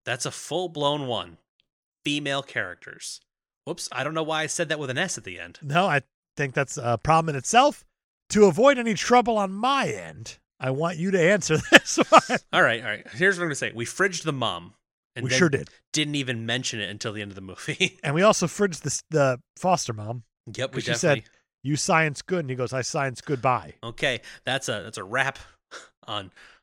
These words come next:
Speaker 1: on foster mom. Betty. I think Betty is actually an excellent character, but there are some issues when it comes to her motivation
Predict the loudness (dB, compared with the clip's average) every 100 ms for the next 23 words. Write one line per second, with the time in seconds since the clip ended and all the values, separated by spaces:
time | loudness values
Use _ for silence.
0 | _ -18 -6 -2 -2 -4 -10 -10 -12 -16
1 | _ _ _ _ _ _ -2 -2 -2 -12
2 | -20 _ -20 _ _ _ _ _ -2 0
3 | 0 -2 -6 -4 -2 0 0 -6 -6 -4
4 | -4 -4 -8 -10 -6 -4 -2 -4 -8 -10
5 | -4 0 0 -2 -8 -8 -14 _ _ _
6 | _ -2 0 0 -2 -10 -16 _ _ _
7 | _ -8 -6 -6 -8 -10 -8 -6 -6 -8
8 | -8 -10 -10 -10 -12 -10 -8 -6 -8 -12
9 | -16 _ _ _ 0 2 2 -2 -6 -6
10 | -6 -8 -12 -16